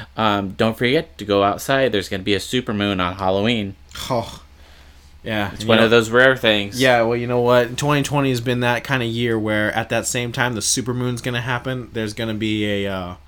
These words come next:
Speaker 2: there's gonna be boss music at the same time.
Speaker 1: Oh, yeah?
Speaker 2: Yep.
Speaker 1: Zombies?
Speaker 2: Uh, either zombies or there's gonna be a health bar appearing in the sky. Like, uh, anyway,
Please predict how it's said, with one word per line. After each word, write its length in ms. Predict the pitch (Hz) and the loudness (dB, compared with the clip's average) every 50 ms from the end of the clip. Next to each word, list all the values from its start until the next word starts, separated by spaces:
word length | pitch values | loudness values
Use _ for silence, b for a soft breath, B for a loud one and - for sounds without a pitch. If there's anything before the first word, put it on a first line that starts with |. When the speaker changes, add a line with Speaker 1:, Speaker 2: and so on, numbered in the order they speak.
| B B B B B B B B B B B B - | B B B B B B B B B B B B -8
Speaker 2:
there's 160 | - 120 110 | -6 -6 -4
gonna 120 | - 123 110 | -4 -2 -2
be 80 | 110 | -2
boss 380 | 107 - - 110 101 98 95 - | -4 -2 0 0 0 0 -2 -4
music 360 | 107 101 92 90 92 87 - | -6 -6 -4 -4 -6 -6 -6
at 80 | 92 - | -8 -6
the 80 | 95 | -6
same 280 | - - 101 95 92 92 | -6 -4 -4 -4 -4 -6
time. 420 | - - 101 92 90 90 90 92 B B B B B B | -6 -8 -8 -6 -6 -8 -8 -12 B B B B B B
Speaker 1:
Oh, 140 | - 107 95 | -10 -10 -8
yeah? 280 | 92 98 101 101 - - - - - | -8 -8 -8 -8 -8 -10 -12 -20 -8
Speaker 2:
Yep. 20 | - | -6
Speaker 1:
Zombies? 460 | 110 95 90 - 110 110 110 - - - - - - - - - - - | -4 -4 -2 -2 -2 -4 -4 -8 -16 -18 -18 -18 -18 -20 -20 -20 -12 -4
Speaker 2:
Uh, 380 | 104 101 101 101 101 98 90 87 - | -2 0 0 0 0 -2 -4 -8 -6
either 280 | - 131 143 151 151 135 | -2 0 2 2 2 2
zombies 520 | 123 131 127 139 156 165 175 180 180 170 | 2 4 4 6 6 6 4 4 4 2
or 300 | 160 - 123 120 123 117 | 0 0 2 4 4 4
there's 220 | 110 117 117 113 - | 4 4 2 2 2
gonna 160 | 120 113 110 | 2 2 2
be 140 | 104 104 95 | 4 4 2
a 60 | 92 | 2
health 320 | 87 110 107 101 - - | 2 2 0 0 -2 -2
bar 360 | - 101 92 87 82 82 - - - - | 0 2 2 2 2 0 -6 -14 -18 -16
appearing 360 | - 95 - 107 95 95 92 90 | -14 -6 -2 0 0 0 0 -2
in 80 | 90 | -4
the 80 | 90 92 | -4 -4
sky. 440 | - - 101 95 90 87 87 95 - 85 - B B B B B B B B B B B B - - | -4 -2 0 2 2 2 0 -2 -4 -6 -10 B B B B B B B B B B B B -10 -4
Like, 380 | 107 101 95 95 - - - - b b b b b b b b b b b - | 0 0 0 0 -4 -10 -14 -14 b b b b b b b b b b b 2
uh, 480 | 110 107 104 98 95 92 90 87 - - - - - | 4 4 6 6 4 2 0 -2 -4 -8 -14 -10 4
anyway, 380 | - 180 190 175 143 123 113 | 4 6 6 6 4 2 0